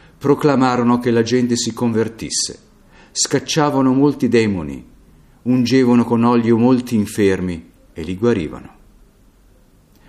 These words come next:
Parola del Signore. Gli spiriti impuri sono incorporei, lontani dal culto, oppositori di Dio, e possono influenzare negativamente le persone.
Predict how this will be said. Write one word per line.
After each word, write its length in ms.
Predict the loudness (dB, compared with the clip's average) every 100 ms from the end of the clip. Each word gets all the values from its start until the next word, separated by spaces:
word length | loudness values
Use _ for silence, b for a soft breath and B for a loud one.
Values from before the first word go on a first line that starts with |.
| b _
Parola 640 | -4 -2 -2 -6 -10 -12 -14
del 300 | -8 -2 0
Signore. 720 | 0 -2 -2 -6 -12 -16 -20 -20 _ _ _ -20 _ -20 _ _ -20 _ _ -20 -20 -20 _ _ _ b b b b b b b b _ _ _ _
Gli 80 | -8
spiriti 540 | -8 0 2 4 2 0
impuri 520 | 0 0 0 2 2
sono 360 | 0 0 0
incorporei, 720 | 0 0 -2 0 0 2 0 0
lontani 480 | -2 -2 -2 0 0
dal 220 | -2 -4
culto, 400 | 0 2 2 -2
oppositori 680 | -6 -10 -10 -4 -4 -4
di 140 | -6 -6
Dio, 380 | 0 0 0 B B B
e 100 | -8
possono 420 | -2 -2 -2 -2
influenzare 720 | 0 0 0 -2 0 -2 0
negativamente 880 | 0 0 -2 -2 -2 -2 -4 -6 -6
le 120 | -8
persone. 560 | -6 -6 -6 -8 -12 -16